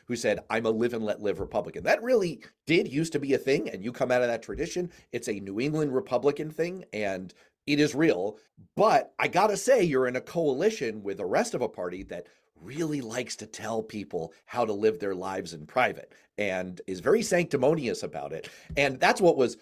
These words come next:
super hypocritical about the Jim Jordan scolding of Merrick Garland. There was a great video that we put up on the Blue Amp channel about this,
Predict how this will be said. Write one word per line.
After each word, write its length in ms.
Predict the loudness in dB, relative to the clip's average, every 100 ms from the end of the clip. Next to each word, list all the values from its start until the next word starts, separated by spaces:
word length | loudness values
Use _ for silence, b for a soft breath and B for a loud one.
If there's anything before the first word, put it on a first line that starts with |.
| b
super 720 | -2 2 4 6 6 6 2 -4
hypocritical 680 | -4 -2 0 0 0 -2 -2
about 300 | -2 -4 -4
the 60 | -10
Jim 340 | -4 -4 -4
Jordan 320 | 0 0 0
scolding 560 | -8 0 0 2 -2 -4
of 100 | -6
Merrick 280 | -4 -6 -2
Garland. 480 | 0 2 0 -6 -14 B
There 160 | -6 -4
was 160 | -4 -6
a 60 | -12
great 420 | -6 -2 0 -2
video 320 | -6 0 0
that 120 | 0 -4
we 100 | -6
put 180 | -2
up 140 | 0 0
on 100 | -4
the 60 |
Blue 220 | -4 -4 -4
Amp 160 | -6
channel 260 | -6 -4 -4
about 260 | -6 -8
this, 200 | -6 -6